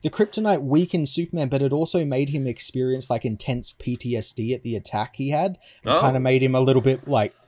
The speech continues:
Speaker 1: sort of paranoid about what was happening. That was really quite interesting. That's completely gone in this issue. He's able to, like, just dodge stuff, fr-,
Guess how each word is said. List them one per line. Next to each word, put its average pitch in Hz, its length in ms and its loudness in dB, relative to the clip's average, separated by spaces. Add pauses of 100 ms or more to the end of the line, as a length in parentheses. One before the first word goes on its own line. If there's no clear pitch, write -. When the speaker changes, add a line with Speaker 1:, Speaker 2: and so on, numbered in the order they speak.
(260)
Speaker 1:
sort 165 300 4
of 131 100 0
paranoid 151 720 4
about 127 300 2
what 131 160 0
was 123 140 -4
happening. 185 540 -4 (380)
That 170 140 6
was 185 160 6
really 180 240 6
quite 160 200 4
interesting. 185 400 -2
That's 131 300 -2
completely 143 480 2
gone 127 240 2
in 127 140 -2
this 131 180 -2
issue. 139 260 -4
He's 120 240 -2
able 120 220 0
to, 120 80 -2
like, 113 260 0
just - 200 -8 (560)
dodge 127 320 4
stuff, - 500 2 (160)
fr-, 131 240 0